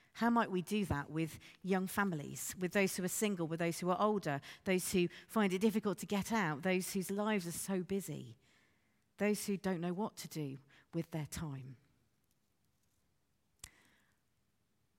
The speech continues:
What might that look like for us?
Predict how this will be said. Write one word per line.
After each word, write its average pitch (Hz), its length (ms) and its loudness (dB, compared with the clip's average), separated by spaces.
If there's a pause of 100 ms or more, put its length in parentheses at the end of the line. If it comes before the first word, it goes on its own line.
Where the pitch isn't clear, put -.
(140)
What 220 200 -2
might 175 240 -2
that 185 200 -4
look 151 320 -6
like 135 300 -8 (240)
for - 300 -8
us? - 480 -8